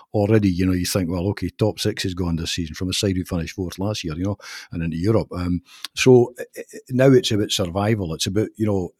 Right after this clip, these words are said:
giving yourself the best fighting chance, I think. Uh, now, that, that, that sounds horrendous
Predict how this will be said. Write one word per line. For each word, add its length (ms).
giving 200
yourself 340
the 80
best 240
fighting 240
chance, 320
I 40
think. 220
Uh, 200
now, 140
that, 200
that, 180
that 180
sounds 240
horrendous 520